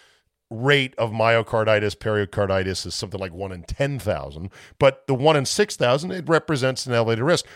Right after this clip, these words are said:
One in six thousand is a point zero one six percent chance.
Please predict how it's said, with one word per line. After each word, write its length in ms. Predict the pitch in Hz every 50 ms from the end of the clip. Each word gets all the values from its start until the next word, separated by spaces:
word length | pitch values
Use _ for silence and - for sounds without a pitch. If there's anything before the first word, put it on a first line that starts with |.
| - -
One 340 | - 135 160 170 180 185 202 - -
in 120 | 147 135
six 300 | - - 165 156 - -
thousand 440 | - 135 120 104 104 104 90 110 110
is 160 | 110 113 101
a 120 | 113 113 107
point 480 | - - - 175 165 151 143 - -
zero 420 | 95 95 135 143 139 131 127 123 120
one 460 | 110 107 113 120 120 120 117 110 104
six 800 | - - - - - 254 262 - - - - - - - - _ _ _ _ _ _ _ _ _ _ _ _ _ _ _ _ _ _
percent 420 | - 143 131 - - 131 113 104 -
chance. 600 | - - 120 104 82 - - - - - -